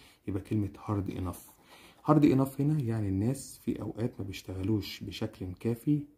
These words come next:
إن هم يعيشوا مرتاحين، بجد كافي إن هم يعيشوا، يبقى ده عبارة عن ظرف جه قبل كلمة مين؟ enough. صفة أو ظرف ثم enough، لكن enough لو جت وبعدها اسم بيبقى مفرد معدود، مفرد غير معدود أو جمع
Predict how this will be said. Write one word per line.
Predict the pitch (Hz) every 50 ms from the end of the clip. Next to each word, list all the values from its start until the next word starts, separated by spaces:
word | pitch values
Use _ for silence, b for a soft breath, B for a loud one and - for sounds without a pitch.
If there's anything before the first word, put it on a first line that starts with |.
| - 101
إن | 101
هم | 107 110 104 101
يعيشوا | 92 92 98 104 107 - - 107
مرتاحين، | 101 101 101 - - - - - - 95 87 87 90
بجد | 90 95 95 104 101 101 98 - 98 92 92
كافي | - - 120 120 - -
إن | 117 104
هم | 101 101 104 101 107 110 - b b b b
يعيشوا، | 104 101 98 - - 101
يبقى | - - 98
ده | 98 98
عبارة | 98 95 101 98
عن | 92 92 92 90
ظرف | 92 117 123 - - -
جه | - - -
قبل | 98 92 90
كلمة | 90 - 90 92 90 90 82 -
مين؟ | 90 90 101 -
enough. | - 85 85 87 - - b b b b b
صفة | - - 113 - - -
أو | 90 92 90
ظرف | 101 120 - - - -
ثم | - - 101 98 98
enough، | - 87 87 87 - - -
لكن | 98 98 - - 82 87 90 101 107
enough | - - 101
لو | 95 87
جت | 92 87 80 - -
وبعدها | 90 82 85 85 90 110 113 - -
اسم | 131 - - - 92 87
بيبقى | 92 85 - - 87
مفرد | 92 113 117 - - 98 92 95
معدود، | 92 90 90 90 98 120 143 151 - - - B B B B B B B B 104
مفرد | 104 95 98 110 113 113 - - 90 92
غير | 95 104 107
معدود | 104 101 98 98 104 135 151 151 131 - -
أو | 107 101 95
جمع | 98 101 104 104 101 101 104 -